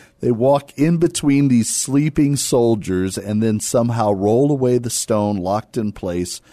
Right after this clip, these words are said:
without one of these trained, highly professional sleeping soldiers waking up. All right, let's say that happens. They move the giant stone away. Go in and find the lifeless body of Jesus.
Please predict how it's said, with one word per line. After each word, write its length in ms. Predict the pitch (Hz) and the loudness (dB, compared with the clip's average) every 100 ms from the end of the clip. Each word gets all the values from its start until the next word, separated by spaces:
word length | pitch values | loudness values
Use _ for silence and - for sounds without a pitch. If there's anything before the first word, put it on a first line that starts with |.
| - _ - | -20 _ -10
without 340 | 101 98 87 | 0 0 0
one 380 | 92 107 113 113 | 0 0 2 0
of 300 | 95 98 98 | 0 -4 -2
these 420 | 95 90 87 - _ | -6 -4 -6 -10 _
trained, 540 | - 120 110 104 104 | -8 -4 -2 -2 -4
highly 460 | 87 - 104 107 107 | -6 -6 -4 -2 -4
professional 800 | - 101 - 101 92 98 95 95 | -6 -8 -4 -4 -4 -8 -8 -6
sleeping 680 | - 110 107 98 101 98 95 - _ | -8 -6 -6 -6 -6 -6 -8 -20 _
soldiers 600 | - 107 92 90 98 87 - | -6 -2 -2 0 -2 -4 -8
waking 500 | 92 87 - 90 87 | -6 -6 -6 -6 -4
up. 240 | 71 - _ _ - | -6 -8 _ _ 0
All 120 | 135 | 2
right, 160 | 107 - - _ _ _ - | 0 -4 -20 _ _ _ -4
let's 260 | 113 - | -4 -2
say 180 | - 113 | -2 0
that 220 | 98 87 | 2 0
happens. 500 | 87 82 - 82 - - - - _ | -2 -6 -6 -8 -10 -14 -20 -20 _
They 160 | 90 110 | -8 -2
move 540 | 104 120 139 156 139 | 2 4 4 4 2
the 100 | 113 | -2
giant 420 | 98 117 123 113 | -2 -2 0 -2
stone 320 | - 117 110 110 | -4 -2 0 0
away. 520 | 90 80 78 85 90 _ _ _ _ _ _ - | -2 -4 -4 -6 -8 _ _ _ _ _ _ -6
Go 240 | 117 127 127 | 0 2 4
in 260 | 110 110 | 2 0
and 220 | 95 90 | -2 -6
find 360 | - 110 110 101 | -2 0 0 0
the 180 | 90 85 | -2 -2
lifeless 720 | 85 92 117 127 123 113 - | 0 2 0 0 -2 -2 -4
body 520 | 82 90 101 104 101 | -4 0 0 -2 -4
of 200 | 95 90 | -6 -8
Jesus. 640 | 87 80 76 78 76 85 | -8 -8 -8 -8 -8 -8